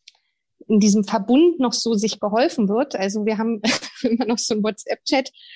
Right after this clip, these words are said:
und da ist irgendwie gefühlt täglich was los, aber eben auch sehr professionell. Also wir helfen uns dort. Das ist jetzt nicht nur allgemeines, äh, ähm,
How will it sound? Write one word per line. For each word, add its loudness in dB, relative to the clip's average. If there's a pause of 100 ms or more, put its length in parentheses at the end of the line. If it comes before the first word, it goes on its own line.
(420)
und 0
da 2
ist -2
irgendwie -2
gefühlt -6
täglich 0
was -2
los, 2
aber 0
eben -2
auch -4
sehr -4
professionell. -2
Also -2
wir 0
helfen 0
uns -6
dort. 0
Das -12
ist -6
jetzt -6
nicht -12
nur 0 (720)
allgemeines, 2
äh, -6 (220)
ähm, -4